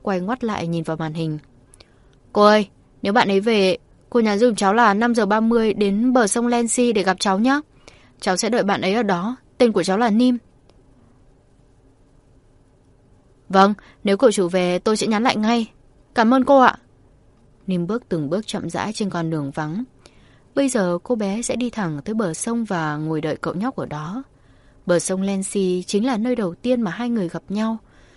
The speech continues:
Đúng hơn là địa điểm dừng chân sau khi Nim cứu Devin khỏi tay của lũ côn đồ mà cô bé đã gặp trong con hẻm nhỏ.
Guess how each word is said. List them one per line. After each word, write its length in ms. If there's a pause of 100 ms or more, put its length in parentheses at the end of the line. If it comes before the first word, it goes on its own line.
(220)
Đúng 180
hơn 180
là 180
địa 160
điểm 360
dừng 240
chân 220
sau 200
khi 360
Nim 240
cứu 240
Devin 380
khỏi 200
tay 260
của 140
lũ 160
côn 260
đồ 240 (340)
mà 100
cô 140
bé 320
đã 260
gặp 120 (200)
trong 200
con 160
hẻm 220
nhỏ. 260